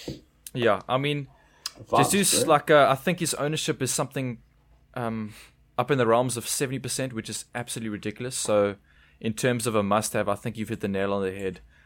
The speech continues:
Speaker 1: Um, but as a Tottenham fan, for the YouTube, uh, viewers, you can see the shirt there in the background. Uh, I, I find that a disgusting
Speaker 2: Hmm.
Speaker 1: pick. But, uh, as a man of numbers and figures, I, I feel like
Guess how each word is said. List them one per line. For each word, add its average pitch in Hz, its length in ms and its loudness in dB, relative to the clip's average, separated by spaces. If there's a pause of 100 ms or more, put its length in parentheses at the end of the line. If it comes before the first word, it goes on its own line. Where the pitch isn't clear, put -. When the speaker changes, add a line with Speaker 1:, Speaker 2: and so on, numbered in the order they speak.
(160)
Speaker 1:
Um, 95 180 -8
but - 100 -4
as 123 160 2
a 120 60 2
Tottenham 135 340 -2
fan, 127 380 0
for - 160 -12
the 107 220 -8
YouTube, 113 280 -8
uh, 104 280 0 (480)
viewers, 117 300 0
you 113 60 -2
can 117 120 -4
see 120 200 -4
the 107 100 0
shirt 117 300 0
there 117 120 2
in 110 60 0
the 107 80 0
background. 107 760 0
Uh, 98 240 0
I, 101 120 -4 (180)
I 104 40 -10
find 110 260 -2
that 101 80 0
a 98 40 -8
disgusting 123 580 4
Speaker 2:
Hmm. - 60 -12
Speaker 1:
pick. - 280 -12 (440)
But, 107 260 0
uh, 98 260 4 (100)
as 113 160 -2
a 110 40 0
man 117 200 2
of 107 120 0
numbers 110 380 2
and 101 140 -4
figures, 101 400 -4
I, 92 180 -6
I - 40 -8
feel 98 260 -6
like 92 340 -8